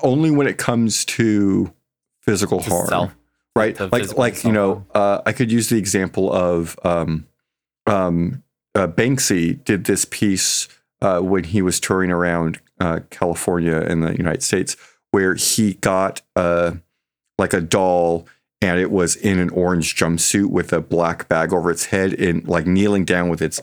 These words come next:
Speaker 1: arms tied behind its back. So it looked like a person, and put it next to, um, a ride in Disneyland.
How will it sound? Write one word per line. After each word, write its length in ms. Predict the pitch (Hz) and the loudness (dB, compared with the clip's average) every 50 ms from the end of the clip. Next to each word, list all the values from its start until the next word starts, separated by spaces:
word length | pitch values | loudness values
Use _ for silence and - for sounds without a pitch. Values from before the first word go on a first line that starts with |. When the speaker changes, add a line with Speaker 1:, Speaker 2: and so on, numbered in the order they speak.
| - - | -6 -2
Speaker 1:
arms 300 | - 85 82 82 82 - | -2 0 0 0 -2 -4
tied 300 | - - - 90 87 85 - | -6 -2 -2 0 0 0 -2
behind 360 | 82 - - - 82 82 80 | -4 -4 -4 -4 -4 -2 -4
its 140 | 82 82 - | -4 -6 -6
back. 480 | - - 78 76 67 - - - - _ _ _ _ _ _ _ _ _ - | -2 -2 0 0 -2 -4 -6 -12 -18 _ _ _ _ _ _ _ _ _ -2
So 100 | - 101 | 0 0
it 60 | 92 | 2
looked 220 | 113 113 113 - - | 2 0 0 0 -2
like 120 | 87 - | -2 -2
a 40 | - | -4
person, 580 | - - 101 98 92 - - 87 85 80 85 - - - - - _ - | -4 -2 -2 -2 0 0 -2 0 -2 -2 -4 -6 -12 -16 -16 -10 _ -4
and 160 | 95 90 82 | -2 -2 -4
put 220 | - - - 113 101 | -4 -2 -2 0 0
it 100 | 104 - | 0 2
next 480 | 104 92 95 95 - - - - - - | 2 2 2 0 -2 -2 -4 -4 -4 -4
to, 480 | - - 107 95 90 87 87 85 82 - | -2 -2 0 2 2 2 2 2 0 0
um, 460 | 82 82 80 76 76 76 73 73 73 - _ _ _ _ _ _ _ - | 0 -2 -2 -2 -2 -2 -2 -4 -4 -8 _ _ _ _ _ _ _ -2
a 60 | 85 | 0
ride 260 | 80 82 87 85 87 82 | 0 2 2 2 2 0
in 120 | 78 71 69 | 0 -2 0
Disneyland. 680 | - 85 80 87 87 80 - - - - - - - | -2 -2 0 0 0 -2 -2 -4 -6 -8 -8 -10 -12